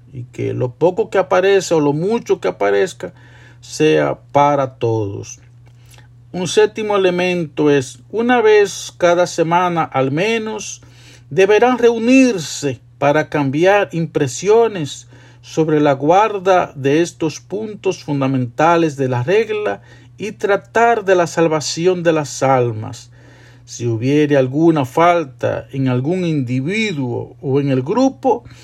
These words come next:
se aprovechará esa reunión para corregirla.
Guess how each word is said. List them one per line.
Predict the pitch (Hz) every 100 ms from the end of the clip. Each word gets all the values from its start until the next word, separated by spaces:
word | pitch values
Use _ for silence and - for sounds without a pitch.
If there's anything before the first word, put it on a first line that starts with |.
| - - -
se | - -
aprovechará | 220 220 220 214 - 202 220 254
esa | 247 226
reunión | 214 196 214 247 262 262
para | - 233 247 220
corregirla. | - 240 240 - - 156 190 175 - 143 135 123 107 104